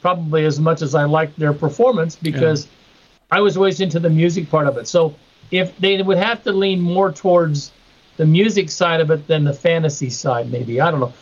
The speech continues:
Speaker 1: But, you know, I've always said this. Kiss came too early for M T V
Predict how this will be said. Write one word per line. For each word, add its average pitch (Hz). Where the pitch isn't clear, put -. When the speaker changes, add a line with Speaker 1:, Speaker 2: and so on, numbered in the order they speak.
Speaker 1:
But, 175
you 233
know, 240
I've 214
always 233
said 190
this. -
Kiss 240
came 196
too 220
early 202
for -
M 147
T 143
V 165